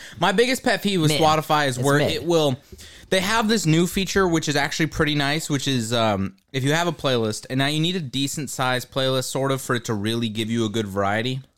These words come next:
Speaker 1: And you can click enhance, and then, like, every two or three songs, it'll put an, another new song in the playlist that sounds like those songs around it.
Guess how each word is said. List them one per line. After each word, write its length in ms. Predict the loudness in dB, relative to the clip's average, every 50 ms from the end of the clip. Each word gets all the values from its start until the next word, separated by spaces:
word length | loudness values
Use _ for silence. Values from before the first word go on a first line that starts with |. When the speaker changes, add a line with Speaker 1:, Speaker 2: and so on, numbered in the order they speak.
| _ _ _ _ _ _ _ _ _ _ _ _ _ -8
Speaker 1:
And 140 | -2 0 0
you 80 | 0
can 60 | 0 -2
click 240 | -4 -6 -6 -4
enhance, 640 | -4 -4 -4 -2 -4 -4 -4 -4 -6 -6 -8 -10 -12 -12 -16 -20 -20 -20 -12 -6
and 100 | -2 0
then, 120 | 0 2
like, 180 | 2 0 -2 -2 -2
every 280 | -2 0 0 0 -2 -2
two 200 | -2 -2 0 0
or 100 | 0 0
three 200 | 0 -2 -4 -4
songs, 440 | -2 -2 0 0 2 0 0 -2 -4 -4
it'll 160 | -4 -2 -2
put 200 | -2 -2 -2 0
an, 280 | 0 0 0 0 -2 -4 _
another 480 | -2 0 0 2 2 2 2 0 0 2
new 240 | 2 2 2 0 0
song 400 | -2 -2 -2 -2 0 -2 -4 -4 -4
in 180 | -4 -2 -2
the 80 | -2 -2
playlist 500 | -4 -4 -2 -2 0 0 -2 -2 -4 -4
that 200 | -4 -4 -4 -4
sounds 500 | -6 -6 -4 -2 0 0 0 0 -2 -2
like 220 | -2 -2 -2 -2 -2
those 180 | -2 -2 -2
songs 300 | -2 0 0 0 0 0
around 380 | -2 -2 0 0 0 0 -2 -4
it. 120 | -8 -12